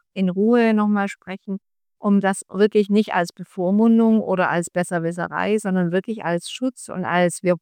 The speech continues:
wollen ja gemeinsam uns stärken, gut für die Kinder da sein zu können. Weil es ist ja ein unheimlich herausfordernder Job.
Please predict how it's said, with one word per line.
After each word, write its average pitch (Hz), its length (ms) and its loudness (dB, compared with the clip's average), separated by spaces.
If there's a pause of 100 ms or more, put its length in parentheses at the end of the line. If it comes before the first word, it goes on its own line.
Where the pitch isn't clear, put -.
(100)
wollen 185 240 4
ja 185 160 0 (160)
gemeinsam 185 520 -2
uns 175 160 -6
stärken, 170 680 -6
gut 226 160 6
für 196 140 -2
die 190 100 2
Kinder 185 320 2
da 135 180 -6
sein 127 260 -10
zu 147 140 -14
können. 147 400 -12
Weil 170 140 2
es - 100 -4
ist - 260 -4
ja 226 240 2
ein 175 220 -4 (140)
unheimlich 214 760 2
herausfordernder 190 1200 -2
Job. 226 220 -2